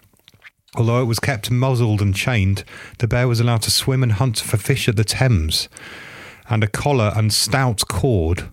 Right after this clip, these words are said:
or chain or something was attached to the bear to keep it from escaping.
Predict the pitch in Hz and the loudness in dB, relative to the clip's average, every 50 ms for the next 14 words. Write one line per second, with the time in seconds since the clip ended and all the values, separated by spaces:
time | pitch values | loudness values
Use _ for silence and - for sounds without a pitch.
0 | - _ _ _ - 101 101 98 - - - 123 120 117 107 98 95 - - 92 | -18 _ _ _ -2 -2 -2 0 -2 0 0 2 2 4 2 2 2 0 0 -2
1 | 82 - - 92 92 95 98 98 - - 123 110 101 - - - 101 101 95 - | -2 0 0 2 2 2 2 0 0 -2 -2 -2 -4 -2 -2 0 0 0 0 2
2 | 98 95 95 95 - - - 117 107 - 110 90 - - - 107 107 110 101 - | 2 2 0 0 -4 -2 -2 -2 0 0 -2 -2 -2 -2 0 0 2 2 0 0
3 | - 113 113 113 - - 90 85 | 0 2 2 2 2 0 -2 -2